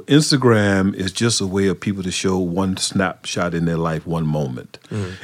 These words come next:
Speaker 1: And it's interesting because I look at Instagram as inspiration.
Speaker 2: Mm.
Speaker 1: Because I pick the people I wanna follow.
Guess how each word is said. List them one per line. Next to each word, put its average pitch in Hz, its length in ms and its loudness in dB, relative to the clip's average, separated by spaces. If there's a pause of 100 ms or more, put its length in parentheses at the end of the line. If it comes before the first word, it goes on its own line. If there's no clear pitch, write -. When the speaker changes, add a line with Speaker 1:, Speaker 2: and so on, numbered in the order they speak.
(140)
Speaker 1:
And 95 500 0
it's 110 140 0
interesting 123 420 4
because 92 480 -2 (140)
I 107 140 4
look 139 260 2
at 110 140 2
Instagram 95 920 -2
as 87 720 -6 (600)
inspiration. 90 680 -4 (440)
Speaker 2:
Mm. 101 280 -2 (840)
Speaker 1:
Because 85 520 -4 (180)
I 107 200 4
pick 127 260 -2 (160)
the - 80 -6
people 90 340 -4
I 92 60 0
wanna 92 260 -2
follow. 71 480 -6